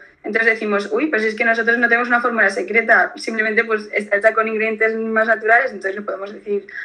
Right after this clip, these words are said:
abiertamente. Y entonces por eso decimos que somos el refresco de cola sin secretos, también para hacerle un pequeño guiño a lo que es Coca-Cola de tu fórmula secreta, ¿no? Entonces, Malferida, pues nada, nosotros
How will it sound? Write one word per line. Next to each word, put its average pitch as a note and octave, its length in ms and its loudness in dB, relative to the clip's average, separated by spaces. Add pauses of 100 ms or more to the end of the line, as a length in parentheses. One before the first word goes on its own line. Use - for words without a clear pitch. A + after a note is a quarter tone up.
(140)
abiertamente. G3+ 840 0
Y - 40 0
entonces G3+ 300 2
por G#3+ 140 4
eso G#3 100 2
decimos G#3+ 320 2
que A3 80 0
somos G#3 220 -2
el A3 80 -4
refresco G#3 300 0
de G3+ 80 4
cola G3+ 200 4
sin - 160 -12
secretos, F#3 400 0
también G#3 240 0
para A3 140 6
hacerle G#3+ 220 -2
un G#3 80 -2
pequeño G#3 440 0
guiño G#3 320 2
a G3 180 8
lo F#3+ 140 -2
que F#3+ 60 -4
es F#3 80 -6
Coca-Cola G3 580 4
de F#3 280 -4 (340)
tu A#3+ 100 -6
fórmula G#3+ 360 4
secreta, A3 580 0
¿no? G#3+ 220 0
Entonces, G3+ 280 0
Malferida, G3+ 480 0
pues G3 300 -8
nada, F#3 400 -6
nosotros F#3+ 640 -8